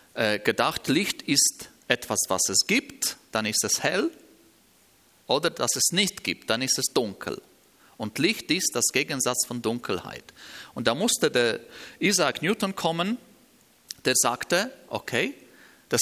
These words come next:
Licht, es besteht aus kleinen Teilchen und es bewegt sich.“ Es bewegt sich auf einem Weg,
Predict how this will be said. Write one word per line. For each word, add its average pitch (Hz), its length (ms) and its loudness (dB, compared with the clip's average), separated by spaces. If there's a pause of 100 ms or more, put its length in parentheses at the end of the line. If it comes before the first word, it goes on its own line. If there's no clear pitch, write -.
(120)
Licht, - 500 -2 (500)
es 147 120 4 (140)
besteht 185 420 0
aus 147 120 -2
kleinen 151 420 -2
Teilchen 135 640 -4 (480)
und 120 200 -8
es 101 120 0 (120)
bewegt 120 560 -2
sich.“ - 480 -4 (2000)
Es - 160 -2
bewegt 113 400 0
sich - 240 -2
auf - 200 -10
einem 127 320 -4
Weg, - 160 -2